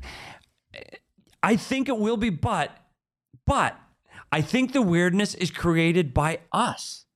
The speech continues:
by the media. And I, and I, I cannot believe I just included myself. I lumped myself in the media for the first time in my entire life right there. <laughs> That was coming from the media. Like, really?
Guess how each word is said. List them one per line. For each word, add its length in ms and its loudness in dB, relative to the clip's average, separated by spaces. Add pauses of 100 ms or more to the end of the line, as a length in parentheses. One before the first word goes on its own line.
(540)
by 180 2
the 100 2
media. 640 2
And 160 2
I, 80 0
and 260 -2
I, 180 0
I 100 2
cannot 240 2
believe 180 2
I 220 2
just 240 0
included 360 0
myself. 440 2
I 80 2
lumped 300 2
myself 380 0
in 80 -4
the 60 -2
media 240 -2
for 120 -6
the 60 -4
first 240 -8
time 140 -2
in 80 -10
my 100 0
entire 360 -2
life 320 -8
right 180 -12
there. 280 -8
<laughs> 100 -18
That 220 -2
was 140 -6
coming 340 2
from 160 2
the 60 2
media. 360 2
Like, 180 -4
really? 400 0